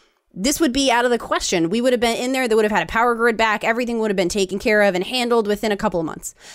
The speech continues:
But we treat Puerto Rico like it's a second-class state because we've allowed it to be a second-class state. But Alex is exactly correct. We tr-, i-, this is modernized imperialism. We need to be, i-, if we're going to call them a United States territory, we need to give them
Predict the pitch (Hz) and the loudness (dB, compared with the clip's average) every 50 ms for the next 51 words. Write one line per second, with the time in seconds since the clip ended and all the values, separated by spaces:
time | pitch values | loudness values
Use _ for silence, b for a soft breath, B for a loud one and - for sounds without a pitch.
0 | B B - 233 233 - - - - 202 226 269 262 - - - 339 311 - - | B B 2 2 2 2 0 -4 -8 -2 0 0 0 0 2 2 2 2 2 0
1 | - 254 233 202 208 202 190 180 202 185 175 170 170 - - 196 196 196 - 202 | 0 2 2 2 2 2 2 2 4 4 4 4 2 0 0 0 0 0 0 -2
2 | - - 196 - - 196 196 - 196 185 - 202 180 175 170 - - 214 214 202 | -6 -6 -4 -2 -2 -2 -2 -2 -4 -4 -2 -2 -2 0 -2 -2 0 2 2 2
3 | 170 127 - - 202 - 208 180 180 202 196 185 180 180 190 190 196 196 208 202 | 2 0 -4 -6 -4 -4 -4 -2 -2 -2 0 0 0 2 2 2 2 0 0 -2
4 | 202 - - 208 175 277 320 330 190 - - 151 156 - 147 - - 151 143 143 | -4 -6 -6 -6 -2 0 0 0 0 0 -4 -4 -6 -8 -10 -8 -6 -6 -6 -6
5 | - - - 143 131 120 - B B B B B B - 226 220 214 - - - | -8 -10 -10 -8 -10 -10 -12 B B B B B B 0 2 2 2 0 -2 -2
6 | 233 269 320 359 359 - - 277 254 233 240 220 196 180 175 214 214 247 - - | 0 2 2 2 0 0 -2 -2 -2 0 -2 -2 -2 0 0 0 0 0 -2 -2
7 | 254 240 - - 247 208 220 294 359 185 - - 185 185 220 226 220 - - - | -4 -4 -4 -4 -2 -2 -2 -2 -2 -4 -4 -8 -6 -4 -2 -2 -2 -2 -4 -6
8 | 220 - - 240 214 - 240 254 - 277 240 220 233 226 220 233 269 269 269 262 | -2 0 0 2 2 2 0 0 -2 -2 -2 0 2 2 2 2 2 0 -2 -2
9 | 254 247 233 - 226 226 - - 247 262 302 349 370 - - - - - - - | -2 -2 -2 -4 -4 -4 -4 -4 -2 0 0 0 0 -2 -4 -6 -10 -12 -12 -12
10 | 202 B B B B B B - 202 254 277 302 302 277 311 254 247 262 247 247 | -14 B B B B B B 0 2 4 4 2 2 0 -2 -2 -2 -2 0 0
11 | 240 233 - - - - 233 - - 247 240 302 294 247 262 285 330 359 320 - | 2 2 2 0 0 0 2 2 2 0 2 0 0 0 2 2 2 2 2 0
12 | - - 254 240 247 247 214 190 170 160 165 151 - 180 180 190 190 190 190 185 | 0 0 2 4 4 4 2 2 0 0 0 -2 -2 -2 -2 0 0 0 0 -2
13 | 180 - 180 170 160 - - 202 180 175 175 - 160 151 151 151 151 147 196 214 | -2 -2 -2 -4 -4 -4 -4 -2 -2 0 0 0 0 0 0 -2 -2 -2 -2 -2
14 | 233 247 247 233 202 226 196 202 190 180 | -2 -2 -2 -2 -2 0 0 0 0 -2